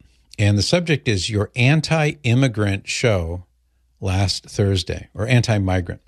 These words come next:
"Dear Patrick, I'm a regular listener who is disappointed that you presented an anti-migrant perspective on your show." I'm gonna pause there. No, I did not.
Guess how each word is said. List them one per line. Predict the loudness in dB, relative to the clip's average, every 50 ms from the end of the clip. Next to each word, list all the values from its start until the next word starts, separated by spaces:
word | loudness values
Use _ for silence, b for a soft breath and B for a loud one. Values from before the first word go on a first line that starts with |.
| B B B B B B B B B B B B B -4 _
"Dear | 2 4 4 2 0 0
Patrick, | 0 0 0 0 0 -2 -6 -8 -6 -4
I'm | -2 0 2
a | 2
regular | 2 2 2 0 0 0
listener | 0 0 -2 -2 -4 -2 -2
who | 0 0
is | -2 0
disappointed | 0 -2 -2 -2 -4 -8 -4 -2 0 0 2 0 -2 -2 -4
that | -6 -8 -2 -2
you | -2 -2
presented | 0 -2 -2 0 2 2 2 2 2 0
an | 0 -2 -2
anti-migrant | 0 2 2 4 2 2 0 2 2 2 2 2 2 2 0 0 -2 -2 -4
perspective | -6 -6 -6 -4 -2 -2 -2 0 -2 -4 -6 -4
on | -4 -4 -2
your | -2 -2 -4
show." | -4 -2 0 2 2
I'm | 2 2
gonna | 2 0 0
pause | 0 0 0 2 2
there. | 2 2 0 B B B B B B B _ _
No, | 0 2 4 4 4 4 4
I | 2 2
did | 0 -2 -2 -2
not. | -2 -2 -2 -2 -4 -6